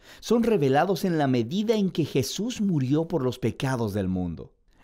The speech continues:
Así que esta historia termina sin una conclusión y te obliga a ti, el lector, a luchar con esta extraña y escandalosa declaración acerca de Jesús.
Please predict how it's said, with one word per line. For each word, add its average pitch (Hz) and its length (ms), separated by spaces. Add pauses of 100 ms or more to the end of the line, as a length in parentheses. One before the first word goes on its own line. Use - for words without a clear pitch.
Así 156 240
que 156 140
esta 139 200
historia 151 420
termina 135 340
sin 113 320
una 143 320
conclusión 104 720 (360)
y 120 120
te 110 140
obliga 135 400
a 185 60
ti, 92 320
el 85 100
lector, 151 580 (360)
a 170 100
luchar 190 380
con 190 160
esta 202 240
extraña 226 580
y 202 120
escandalosa 143 680
declaración 139 600
acerca 120 360
de 98 120
Jesús. 87 500